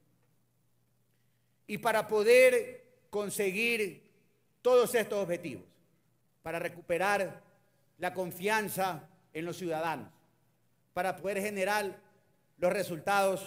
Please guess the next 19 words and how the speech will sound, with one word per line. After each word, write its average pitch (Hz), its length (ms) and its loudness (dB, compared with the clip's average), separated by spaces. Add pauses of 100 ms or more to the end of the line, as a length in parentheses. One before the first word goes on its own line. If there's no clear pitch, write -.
(1000)
propuestos, 226 680 4 (800)
necesitamos 190 1000 -4 (500)
de 175 120 0
una 190 540 -6
adecuada 180 1080 0 (160)
conducción 175 840 -6 (260)
de 160 100 -2
la 165 80 -2
Asamblea 160 760 -2 (240)
Nacional 156 560 -4
del 147 140 -2
Ecuador. 135 500 -4 (1300)
Necesitamos 208 1040 -2 (480)
de 156 140 -2
un 196 180 -6
presidente 175 1040 -4 (220)
que 170 200 -8
con 185 220 -8
capacidad, 185 1080 0